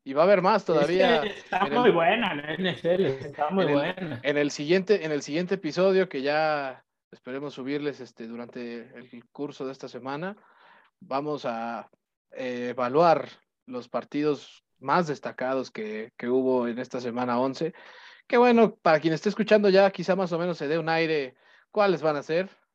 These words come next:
Speaker 1: Si siguen la N F L es, no es tan difícil, pero ahí van a estar. También los números Canton de la semana once van a estar ya también esta semana en Instagram, que nos pueden seguir como Destino Canton, no lo olviden. Ahí,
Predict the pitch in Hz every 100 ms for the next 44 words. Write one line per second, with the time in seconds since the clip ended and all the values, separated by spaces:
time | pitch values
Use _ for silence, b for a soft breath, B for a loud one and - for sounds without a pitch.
0 | _ _ - 131 180 175 160 156 156 156
1 | 143 - - 143 - - 131 135 - 151
2 | 131 117 135 131 180 - b b b b
3 | _ - 127 123 120 120 120 117 113 _
4 | _ - 156 170 156 - 202 233 269 _
5 | _ - 131 170 180 170 151 175 156 -
6 | 165 170 175 151 127 143 131 127 127 131
7 | 156 160 165 151 143 147 - 143 139 139
8 | 139 135 123 123 120 127 143 139 - -
9 | 139 165 196 214 b b b b 120 139
10 | 165 185 170 170 170 156 - 120 - 131
11 | 131 123 135 139 123 117 113 - 131 120
12 | 135 151 156 139 131 120 135 170 180 147
13 | 131 135